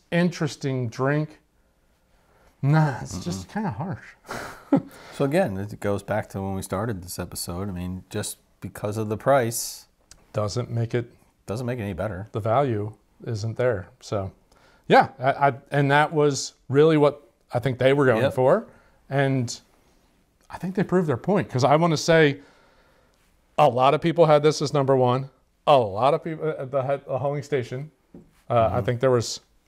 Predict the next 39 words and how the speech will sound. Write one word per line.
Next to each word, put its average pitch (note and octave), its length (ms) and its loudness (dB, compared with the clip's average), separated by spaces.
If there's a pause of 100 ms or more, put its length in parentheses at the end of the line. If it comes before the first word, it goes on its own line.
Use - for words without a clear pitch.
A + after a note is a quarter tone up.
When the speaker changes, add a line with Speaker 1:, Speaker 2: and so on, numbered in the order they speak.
(180)
Speaker 1:
uh, G#2+ 340 -4
what, A2 420 -2
what, G#2+ 160 -8
there A#2 120 0
was, A2 400 -4 (1040)
was - 80 -20
there - 80 -8
fourteen G3 500 0
in G#3+ 100 -2
the A3 60 0
meeting? A#3+ 400 2 (360)
Speaker 2:
Mm-hmm. F#2+ 240 -6 (500)
Speaker 1:
I - 80 -4
was D3 120 4
gonna C#3+ 140 2
say, D3 220 6
like, B2+ 200 4 (160)
five D#3 300 6
or D#3 60 0
six D#3+ 380 -2
had C3+ 220 2
that C#3 240 2
as C#3+ 180 0
number C3+ 240 2
one, C3 460 2
like, G2+ 160 -8
four C#3+ 280 8
or C#3 60 6
five C3+ 400 6
had G#2 180 -2
that D#3+ 200 8
as D#3 140 2
number D#3 260 -2
one. D3 300 -4
So C3 280 0 (300)
the F#3 160 6
majority D3 800 4
were C3+ 380 -2 (360)
here. C#3+ 440 -6